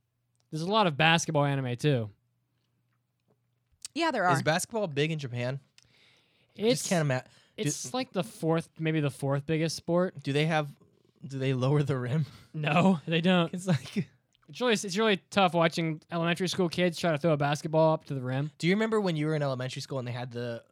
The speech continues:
Speaker 3: the l-, shorter basketball hoops as well?
Speaker 1: Mine,
Speaker 3: No?
Speaker 1: mine didn't,
Speaker 3: We
Speaker 1: never
Speaker 3: had,
Speaker 1: did
Speaker 3: like,
Speaker 1: that.
Speaker 3: fo-, we had on, on our basketball court, there were full size, and then there were, like, half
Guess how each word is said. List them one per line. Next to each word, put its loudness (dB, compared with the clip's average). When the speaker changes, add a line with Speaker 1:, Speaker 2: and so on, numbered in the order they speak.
Speaker 3:
the -6
l-, -8
shorter -2
basketball -6
hoops -6
as -12
well? -6
Speaker 1:
Mine, 2
Speaker 3:
No? 4
Speaker 1:
mine -2
didn't, 0
Speaker 3:
We 0
Speaker 1:
never 4
Speaker 3:
had, 4
Speaker 1:
did 0
Speaker 3:
like, 2
Speaker 1:
that. 2
Speaker 3:
fo-, -14
we -2
had 0
on, -2
on -2
our 0
basketball -4
court, -6
there -6
were -8
full -8
size, -4
and -6
then -2
there 0
were, -4
like, -2
half 0